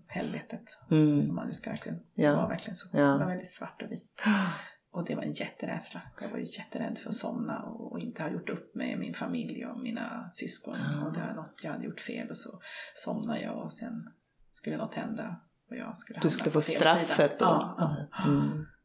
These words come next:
Speaker 1: Så där var ju
Speaker 2: Oj.
Speaker 1: väldigt mycket min uppväxt.
Speaker 2: Ja.
Speaker 1: Alltså i sammanhanget.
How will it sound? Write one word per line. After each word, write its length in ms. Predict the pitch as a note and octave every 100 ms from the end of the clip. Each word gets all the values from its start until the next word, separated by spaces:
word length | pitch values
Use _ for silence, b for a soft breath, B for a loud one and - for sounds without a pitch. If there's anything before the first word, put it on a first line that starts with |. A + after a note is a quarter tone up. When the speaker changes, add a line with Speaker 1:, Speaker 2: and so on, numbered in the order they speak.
| _
Speaker 1:
Så 140 | - D#3+
där 220 | E3+ E3
var 80 | D#3+
ju 80 | D3+
Speaker 2:
Oj. 80 | D3+
Speaker 1:
väldigt 360 | E3+ D3 C#3+
mycket 240 | C#3+ - -
min 120 | -
uppväxt. 580 | - - D3 - - -
Speaker 2:
Ja. 440 | D3+ D3 C#3+ C#3+ C#3+
Speaker 1:
Alltså 160 | D#3+
i 120 | G#3+ D#3+
sammanhanget. 800 | - E3+ - F#3 D#3+ - -